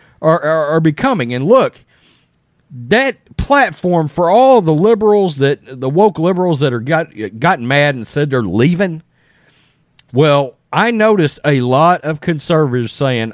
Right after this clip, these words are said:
"I did not sign up to this platform until I saw that Elon Musk was buying it."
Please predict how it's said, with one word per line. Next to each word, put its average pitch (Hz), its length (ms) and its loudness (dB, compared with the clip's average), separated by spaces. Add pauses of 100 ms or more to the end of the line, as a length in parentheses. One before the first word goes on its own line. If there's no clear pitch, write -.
(140)
"I 143 140 0
did 110 220 -4
not 117 360 -4
sign 123 280 -2
up 113 200 -2
to 107 100 -8
this 101 180 -2
platform 92 760 -6 (420)
until 104 400 -4
I 95 160 2
saw 101 500 -2
that 90 220 -8
Elon 95 420 -4
Musk 90 340 -6
was 82 140 -8
buying 73 380 -6
it." 62 100 -20